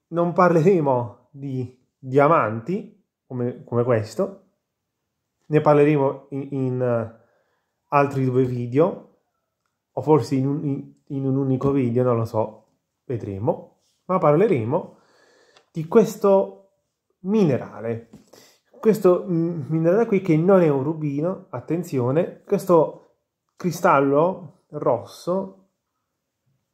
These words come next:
si chiama berillo rosso ed è uno dei dieci minerali appunto più rari che esista sulla Terra, finanche appunto più rari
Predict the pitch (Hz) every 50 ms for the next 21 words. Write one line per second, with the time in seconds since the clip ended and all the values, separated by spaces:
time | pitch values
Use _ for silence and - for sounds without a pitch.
0 | _ _ _ _ _ _ _ _ - - 202 - - 117 101 104 113 127 143 -
1 | - 185 180 233 214 147 113 107 110 117 127 143 151 156 160 175 - _ _ 165
2 | 151 147 120 117 - - - - 123 107 - - - - - - _ _ _ -
3 | 185 175 180 156 147 - - - _ _ _ _ _ _ _ _ 220 220 196 170
4 | 151 139 131 135 147 165 175 170 196 214 202 175 - - - 147 147 165 196 226
5 | 170 - - 110 135 151 151 - 135 120 117 120 123 151 160 - - 233 240 233
6 | - - - - 135 143 165 156 - - - _ _ _ _ _ _ _ _ _
7 | _ _ _ _ _ _ _ _ _ _ _ _ _ _ _ _ - 208 - -
8 | 120 107 - 131 131 - 147 143 139 123 104 95 98 98 104 110 - - - -
9 | 247 269 269 254 170 131 131 139 139 139 190 190 190 151 131 123 147 151 - 135
10 | - 151 107 101 104 123 131